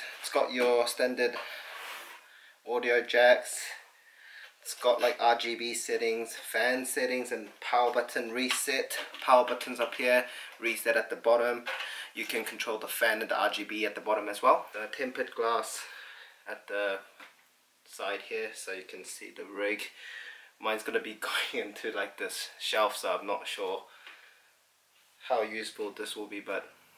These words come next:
it'll look nice with the R G B, so we'll keep it. Wow. Using this box,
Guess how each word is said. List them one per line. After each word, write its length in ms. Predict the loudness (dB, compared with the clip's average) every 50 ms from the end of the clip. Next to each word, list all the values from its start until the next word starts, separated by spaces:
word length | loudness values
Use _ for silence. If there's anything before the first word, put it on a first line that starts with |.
| _ _ _ -12
it'll 180 | -2 0 4 6
look 220 | 6 6 6 8
nice 360 | 8 8 8 8 4 0 -4 -2
with 140 | -2 2
the 80 | 4 4
R 180 | 6 6 6 4
G 180 | 2 -2 -6
B, 200 | -4 -2 -2 -2
so 280 | -4 -4 -4 -2 -4 -4 -6 -10 _ _ -20 -20 -20 -20 -20 -20 _ _ -20 -20 -20 -20 -20 -20 -20 -20 -18 -12 -10
we'll 120 | -10 -10
keep 280 | -8 -8 -10 -10 -8 -10
it. 140 | -12 -12 -12 -16 -20 -20 -20 _ _ _ -2 6
Wow. 280 | 8 8 8 8 6 -2 -12 -18 -20 -20 -20 -18 -6 2 4 4 4 4 2 0 0 0 -2
Using 340 | -2 -2 -2 -2 -4 -2 -2
this 180 | -2 -2 0
box, 480 | 6 10 10 10 10 8 2 -4 -4